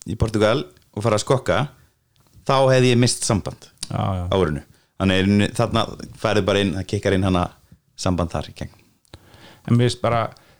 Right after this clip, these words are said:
Speaker 2: þú veist, ég hefði haldið að þetta væri meira þá, hérna,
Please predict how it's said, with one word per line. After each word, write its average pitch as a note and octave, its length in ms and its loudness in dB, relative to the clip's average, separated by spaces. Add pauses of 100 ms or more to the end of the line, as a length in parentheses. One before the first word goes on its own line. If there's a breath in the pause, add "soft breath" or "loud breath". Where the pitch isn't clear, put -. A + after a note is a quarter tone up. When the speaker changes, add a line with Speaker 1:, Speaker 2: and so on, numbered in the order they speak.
(120 soft breath)
Speaker 2:
þú A2+ 100 2
veist, - 140 -6
ég B2 200 2
hefði B2 240 0
haldið A#2 300 -2
að - 100 -8
þetta B2+ 320 -4
væri A#2+ 340 0
meira B2 460 0
þá, A#2 160 -2 (420)
hérna, G#2+ 520 -2